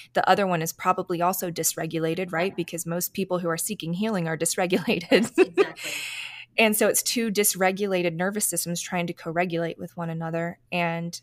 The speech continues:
Speaker 1: the one that is hyper, um, dysregulated, who is in the position of authority in that dynamic, is teaching the other one to dissociate for safety, because that's how that person feels safe,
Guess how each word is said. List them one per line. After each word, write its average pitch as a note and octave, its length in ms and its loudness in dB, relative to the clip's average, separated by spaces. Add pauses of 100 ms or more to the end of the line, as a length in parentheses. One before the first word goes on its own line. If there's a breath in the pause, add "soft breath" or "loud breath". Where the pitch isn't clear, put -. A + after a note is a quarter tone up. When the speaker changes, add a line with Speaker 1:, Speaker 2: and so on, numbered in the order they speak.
(140)
Speaker 1:
the F3+ 100 2
one F3+ 180 2
that F3 120 2
is E3+ 120 2
hyper, F3+ 640 -2 (320)
um, E3 380 -2
dysregulated, F3+ 680 0
who F3+ 160 -2
is E3+ 140 0
in E3+ 180 -2
the D#3+ 240 0
position F3 400 -2
of D#3+ 140 -2
authority G3+ 560 0
in E3 80 -2
that E3 140 -4
dynamic, F3+ 600 -2 (440 loud breath)
is F3+ 180 2
teaching F#3+ 520 -2
the E3+ 160 -2
other F#3 260 2
one E3 280 -4
to F3+ 120 -4
dissociate E3+ 880 -2 (140)
for E3 140 -4
safety, F#3+ 680 -6 (160)
because D#3+ 260 -6
that's - 220 -4
how E3+ 360 0 (100)
that F3 220 -2
person D#3 380 -4
feels - 240 -8
safe, - 320 -8